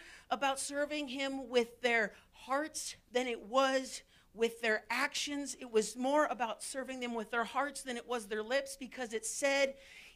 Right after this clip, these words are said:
in, uh, chapter seven and verse, I, I wanna say it's, like, fourteen or fifteen, it, it said that,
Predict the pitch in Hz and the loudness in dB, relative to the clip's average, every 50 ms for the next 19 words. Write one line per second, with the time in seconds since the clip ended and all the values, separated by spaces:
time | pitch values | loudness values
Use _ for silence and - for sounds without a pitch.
0 | _ - 226 226 226 226 220 220 220 - 220 208 196 196 196 - 277 262 254 254 | _ -6 -2 0 2 2 2 0 0 0 2 2 2 2 0 0 0 0 0 0
1 | - 247 214 208 - - - - 254 254 254 262 247 226 226 202 208 240 240 220 | -2 -4 -2 -2 -2 -4 2 4 4 4 4 2 -2 -2 -4 2 4 6 6 6
2 | 226 - 196 190 190 - 196 214 262 277 269 - - 226 220 220 233 190 - - | 4 -2 -6 -6 -6 -6 -4 -2 -2 -2 -2 2 2 2 2 2 -2 -8 -8 -4
3 | 254 247 240 240 - - 247 240 214 - - - - 294 294 294 294 - - 302 | 0 0 0 0 -2 -10 -8 -8 -8 -8 -10 -10 -2 0 0 0 0 -6 -6 -6
4 | 277 277 269 269 262 - - - - - - - - - 220 220 - 233 233 233 | -4 -4 -4 -4 -6 -8 -12 -20 -20 -20 -20 -8 8 10 10 12 12 10 6 6
5 | - - 285 254 254 220 208 233 226 202 175 - | 2 4 6 6 6 6 4 6 6 6 6 4